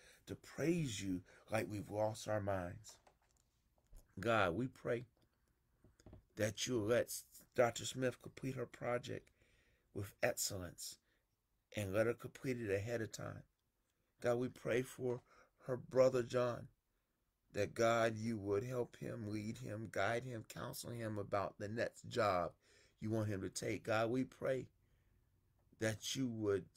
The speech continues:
touch Doctor Smith's life supernaturally and you restore, uh, and favor all the areas of her life that she has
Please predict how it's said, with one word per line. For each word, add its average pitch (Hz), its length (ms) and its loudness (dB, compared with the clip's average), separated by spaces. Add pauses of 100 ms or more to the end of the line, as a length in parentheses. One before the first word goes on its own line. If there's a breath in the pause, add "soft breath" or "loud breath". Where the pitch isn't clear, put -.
(260)
touch - 460 -4 (360 soft breath)
Doctor - 320 -4
Smith's 123 500 -2
life 117 300 0
supernaturally 107 1000 -2 (800 soft breath)
and 107 120 -2
you 113 80 0
restore, 113 840 4 (480 soft breath)
uh, 85 600 -2 (100)
and 101 140 -4
favor 98 640 0 (120)
all 107 220 4
the 98 220 -4
areas 104 420 -2
of 95 120 -2
her 101 180 -2
life 92 340 -2
that 87 280 -2 (400 soft breath)
she 127 300 -2
has 92 320 0